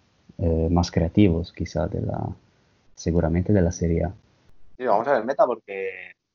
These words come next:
Speaker 2: Rafael Morillo, el venezolano de Arciñano, también queda, queda libre. Y a mí me da que pueda acabar ahí, eh, haciendo pareja con, con su compatriota Carlos Sanz, como ya lo hizo en, en Pantawalon. Hay equipos en Italia que están fichando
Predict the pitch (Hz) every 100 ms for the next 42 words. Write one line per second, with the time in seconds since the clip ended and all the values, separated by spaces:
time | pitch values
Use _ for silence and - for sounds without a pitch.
0 | - 95 87 104 120 113 131 156 131 104
1 | - 104 117 117 113 110 110 135 101 101
2 | 104 110 104 95 90 - - _ _ _
3 | 101 101 107 131 170 - _ _ _ _
4 | - - _ - - 95 95 98 117 127
5 | 139 151 143 156 135 117 95 131 190 95
6 | 87 90 92 - 110 107 110 110 110 -
7 | 101 98 92 90 _ _ _ _ _ -
8 | 98 101 101 98 95 110 107 104 104 92
9 | - 139 123 - 92 92 98 101 98 101
10 | 92 90 90 _ _ _ _ _ - -
11 | - 98 98 95 90 92 87 87 147 127
12 | 82 - - - 143 143 156 196 160 135
13 | 123 117 139 151 110 - 117 - 117 127
14 | 139 104 87 -